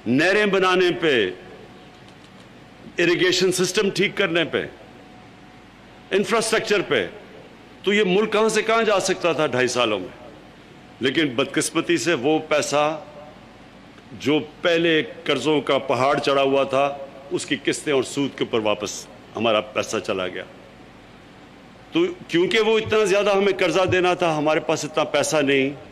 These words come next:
जो हमें लोगों के ऊपर खर्च करते हैं हम। तो जो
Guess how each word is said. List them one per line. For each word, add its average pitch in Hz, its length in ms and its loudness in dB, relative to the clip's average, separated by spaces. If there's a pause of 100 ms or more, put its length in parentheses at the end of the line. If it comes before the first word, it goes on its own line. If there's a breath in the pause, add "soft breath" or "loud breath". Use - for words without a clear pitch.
(500)
जो 135 200 2
हमें 135 380 2 (340)
लोगों 156 320 2
के 147 80 0
ऊपर 139 160 0
खर्च - 260 -2
करते 104 320 -2
हैं 87 80 0
हम। 78 120 -8 (1000)
तो 151 80 0
जो 175 480 0